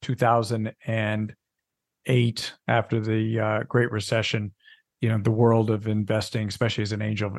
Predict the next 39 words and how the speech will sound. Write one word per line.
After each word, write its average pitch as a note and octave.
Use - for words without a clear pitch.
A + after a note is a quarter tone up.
investor, G#2+
has G2
totally G2
changed. G2
You A2+
know, G#2
it's G#2
not A#2
two B2+
years G#2+
to A2
an G#2
exit. G#2
It's -
minimum A2+
five G#2+
to G#2+
seven G#2+
years, G2+
a C3
lot A2
of G#2
capital A2
going G#2
into G#2
companies. G2+
The A2
early A#2+
guys, G#2+
you A2
know, G#2
have G#2
a G2+
good A2+
chance, G#2+
unless G#2
you -
pro A2+
rata A2